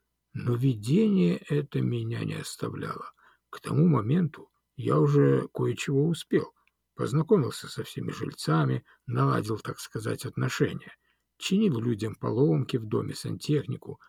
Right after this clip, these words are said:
брался за все и делал на совесть. Сегодня многих жильцов из той эпохи в доме уже нет. И большинство нынешних меня принимают за нелюдимого калеку, который редко когда словом перемолвится.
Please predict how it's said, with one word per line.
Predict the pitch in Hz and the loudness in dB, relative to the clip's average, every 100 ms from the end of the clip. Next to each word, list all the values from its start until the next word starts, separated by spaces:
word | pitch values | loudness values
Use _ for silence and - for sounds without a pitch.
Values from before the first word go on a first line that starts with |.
| _ | _
брался | 110 117 147 143 - 147 | -6 -2 0 -2 -2 -2
за | 147 | -2
все | 139 - 151 156 | -4 -4 -2 0
и | 143 | 0
делал | 123 139 135 | 2 2 2
на | 127 127 | -2 -4
совесть. | - - - - - _ _ _ _ _ _ | -8 -10 -12 -18 -20 _ _ _ _ _ _
Сегодня | - - 139 131 214 196 120 - - _ _ | -14 -6 -2 2 2 2 0 -6 -14 _ _
многих | 131 139 226 185 180 | 2 6 6 6 4
жильцов | 123 160 151 - 233 | 6 4 4 2 2
из | 123 - | 0 -2
той | - 120 107 | 2 4 2
эпохи | - 113 - - 147 | 0 -6 -6 -14 -14
в | - | -8
доме | 110 190 202 | 6 6 6
уже | 139 101 104 | 2 0 -6
нет. | 101 104 101 _ _ _ _ _ _ | -8 -8 -12 _ _ _ _ _ _
И | - | -6
большинство | 120 151 147 185 - 214 190 | 0 0 2 2 2 4 6
нынешних | 180 190 156 - 127 | 6 6 2 0 -4
меня | 131 139 151 | -2 0 0
принимают | 135 127 131 131 139 127 107 | 0 0 2 2 0 0 -4
за | 104 117 | -4 0
нелюдимого | 123 120 120 123 214 175 120 | 0 0 -2 -2 0 2 2
калеку, | - 113 117 110 - - _ _ | 0 0 2 0 -4 -14 _ _
который | - 110 120 110 | -8 -2 0 2
редко | 117 147 151 127 117 | 2 2 2 -2 -6
когда | - 110 107 107 | -6 -6 -6 -6
словом | - 123 107 101 | 0 2 2 -2
перемолвится. | - 104 104 104 - - - | -8 -8 -8 -10 -12 -16 -20